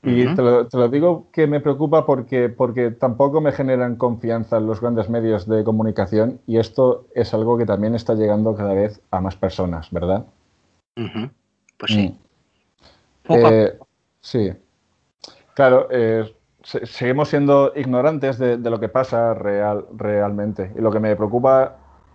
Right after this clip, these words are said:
Speaker 1: es que la explosión de, de Beirut, pues, se convierta más en, en una moda o en un lo de las Islas de la, de las Tentaciones y mañana ya nos olvidamos y, y a, y a otra cosa. Que yo creo que, bueno, esto es lo que, lo que la gente, pues,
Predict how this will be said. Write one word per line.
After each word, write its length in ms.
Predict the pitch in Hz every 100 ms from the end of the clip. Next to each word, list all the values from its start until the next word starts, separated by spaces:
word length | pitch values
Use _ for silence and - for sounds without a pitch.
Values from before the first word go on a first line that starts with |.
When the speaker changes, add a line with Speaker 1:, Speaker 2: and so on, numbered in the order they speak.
| -
Speaker 1:
es 160 | - 117
que 100 | 135
la 100 | 131
explosión 560 | 120 123 117 131 131
de, 440 | 127 123 120 117 110 - -
de 140 | 120
Beirut, 360 | 120 127 127 -
pues, 180 | 113
se 120 | - 107
convierta 440 | 107 110 113 120
más 260 | 117 120 113
en, 380 | 98 95 95 - -
en 100 | 104
una 200 | 113 117
moda 420 | 117 127 113 - _ _ _ _
o 100 | -
en 60 | 110
un 60 | 113 _ _ -
lo 80 | 104
de 60 | 101
las 160 | 98
Islas 220 | 107 113 107
de 100 | 117
la, 40 | - _ _ _ -
de 180 | 110 113
las 200 | 113 -
Tentaciones 540 | 117 107 120 117 113
y 60 | 113
mañana 360 | 98 101 107
ya 80 | 107
nos 180 | 107 -
olvidamos 520 | 107 107 104 104 107 110
y, 220 | 98 95 -
y 180 | 101
a, 200 | 92 90 -
y 100 | 101
a 100 | 87
otra 220 | 90 87
cosa. 300 | 90 87 82 _ _ - _ _
Que 100 | 95
yo 140 | 90
creo 240 | 90 95 101
que, 100 | 92
bueno, 320 | 95 95 90
esto 240 | - - 95
es 60 |
lo 160 | 92 98
que, 320 | 98 95 95 -
lo 160 | 101
que 80 | 98
la 80 | 92
gente, 300 | 104 98 107
pues, 400 | 107 104 -